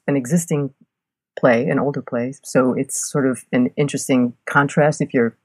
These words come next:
familiar with the theater and the work of Ibsen, then that would be an interesting juxtaposition of these pieces. But it also, I think, it requires listening. I mean, that's what audio is.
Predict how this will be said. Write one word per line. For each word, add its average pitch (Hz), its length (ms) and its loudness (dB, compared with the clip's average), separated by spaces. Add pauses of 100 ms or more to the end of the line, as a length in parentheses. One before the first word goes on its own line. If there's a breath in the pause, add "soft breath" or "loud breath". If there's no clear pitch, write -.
(240)
familiar 135 360 0
with 127 200 -4
the - 80 -20
theater 175 560 4
and 131 160 0
the 123 60 -2
work 123 240 -4
of - 80 -16
Ibsen, - 320 -8
then 123 180 -2
that 123 200 -6
would 123 140 -6
be 120 260 -6
an 123 140 -6
interesting 120 540 -6 (480)
juxtaposition 196 680 2
of 180 140 4
these 180 160 0
pieces. 185 420 -6
But 165 200 -2
it 170 100 -6
also, 185 420 2 (200 loud breath)
I 185 80 -2
think, 185 300 0 (480 soft breath)
it 202 160 2
requires 190 480 4
listening. 220 520 2 (200)
I 175 60 0
mean, 165 140 4
that's 170 200 0
what 185 100 2
audio 160 520 2
is. 170 400 0